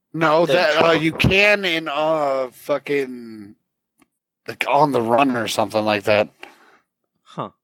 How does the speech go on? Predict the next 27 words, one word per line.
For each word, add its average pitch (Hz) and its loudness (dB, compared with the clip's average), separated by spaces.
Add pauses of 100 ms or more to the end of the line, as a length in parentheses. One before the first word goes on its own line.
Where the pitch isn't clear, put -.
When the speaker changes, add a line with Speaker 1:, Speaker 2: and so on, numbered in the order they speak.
(300)
Speaker 3:
I 139 -6
remember 170 -2
you 151 -2
could 135 -6
do 127 -2
that 127 -2
in 123 -10
the 117 -6
driver 110 -4
games, 98 -10
too. 110 -6 (400)
Speaker 2:
Yeah, 165 0
I - 2
was 185 2
about 175 0
to 165 -8
say, 190 0
the 160 0
later 190 2
driver 135 0
games, 123 -2
the 123 -6
first 160 -2
driver 110 2
games 101 -4
was 90 -14
just 95 -14